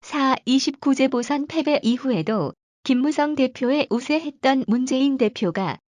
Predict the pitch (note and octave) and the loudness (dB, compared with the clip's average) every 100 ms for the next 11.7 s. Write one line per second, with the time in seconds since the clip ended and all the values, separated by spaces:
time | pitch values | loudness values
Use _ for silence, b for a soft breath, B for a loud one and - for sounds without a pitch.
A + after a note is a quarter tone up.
0 | _ A#3 B3+ B3+ D4 C#4 - D#4+ A3+ A3 | _ 0 2 2 2 0 -2 -2 0 0
1 | B3 G#3 A#3 C4+ D#4 C#4 C#4 B3 C4 C4 | 0 2 0 0 0 0 0 0 0 -2
2 | E3 D3+ D3+ C#3+ _ _ _ - A#3+ B3+ | -4 -2 -4 -6 _ _ _ -4 0 0
3 | C#4+ C#4+ C4 C#4 C#4+ C#4+ C4+ B3 - B3+ | 0 0 0 0 -2 -2 -2 -2 -2 -4
4 | B3+ - B3 B3+ C#4+ C#4 C#4 C#4 C4+ A#3+ | -2 -2 -2 0 0 4 4 4 0 2
5 | A3+ A3 D4 C4+ A#3 A3+ A#3 D#3 - _ | 2 0 -2 -2 -2 -2 -2 -4 -10 _
6 | _ A3+ B3 A#3+ C#4 C#4+ E4+ C#4 D4 D#4+ | _ 2 2 2 0 0 0 0 0 0
7 | C4+ G#3+ A3 D4 - A#3 C4+ C#4+ C#4+ C4 | 2 2 2 2 2 2 2 0 0 0
8 | C4 A#3+ C4+ C4 A#3 - C#4 A#3+ - D#4 | 2 2 2 0 -2 0 0 0 0 0
9 | C4+ G#3+ E3 D#3+ F#3+ D3+ - _ _ - | 0 0 -2 -2 -2 -2 -8 _ _ 0
10 | A3+ C#4 C#4 C#4 C4+ B3+ C#4+ C4 - C4 | 2 2 2 -2 -2 -2 0 -2 -2 0
11 | B3+ B3+ - E3 D3+ D3+ D3+ | 0 -2 -4 -4 -4 -6 -10